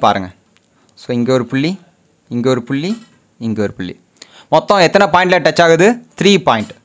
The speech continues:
So, பி கியூ ஆர்னு நம்ம குறிங்க. பி கியூ ஆர்.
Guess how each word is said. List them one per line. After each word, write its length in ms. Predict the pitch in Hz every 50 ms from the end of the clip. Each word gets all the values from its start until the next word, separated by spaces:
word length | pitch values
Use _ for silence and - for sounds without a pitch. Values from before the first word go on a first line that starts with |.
| _ - -
So, 120 | - 180 165 175 -
பி 80 | 208 226 220 220 -
கியூ 140 | 220 226 247 240 - - - 139 147
ஆர்னு 280 | 151 156 156 175 180 165
நம்ம 140 | 135 123 120 131
குறிங்க. 220 | 120 117 110 104 90 - _ _ _ _ _ _ _ _ _ _ _ -
பி 100 | 131 143 151 170 170 - _ _ _ _ _ _ _ _ _ _ _ _ _ _ _ _ _ _ _ _
கியூ 160 | - 151 151 170 196 208 _ _ _ _ _ _ _ _ _ _ _ _ _ _ _ _ _ - 87
ஆர். 140 | - -